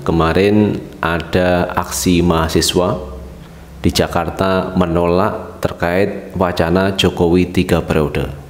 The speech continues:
Kenapa begitu? Karena mahasiswa ini punya pengalaman terkait masa jabatan Pak Harto yang jabatannya cukup lama, kemudian muncul gerakan mahasiswa supaya Pak Harto mundur dari jabatan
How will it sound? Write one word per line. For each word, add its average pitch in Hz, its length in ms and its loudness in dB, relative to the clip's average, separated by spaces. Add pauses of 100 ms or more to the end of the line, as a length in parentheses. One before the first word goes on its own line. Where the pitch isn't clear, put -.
Kenapa 80 320 0
begitu? 87 720 2
Karena 95 240 0
mahasiswa 90 560 0
ini 90 160 4
punya 85 320 4
pengalaman 90 880 0 (400)
terkait 85 720 0
masa 87 240 2
jabatan 87 560 0
Pak - 160 0
Harto - 640 -2 (240)
yang 73 240 0
jabatannya 85 640 0
cukup - 320 0
lama, 85 480 2 (400)
kemudian 87 400 4
muncul 92 320 4
gerakan 90 400 0
mahasiswa 95 880 2
supaya 92 480 0
Pak - 160 -2
Harto 90 320 0
mundur 101 400 4
dari 87 160 4
jabatan 95 720 -2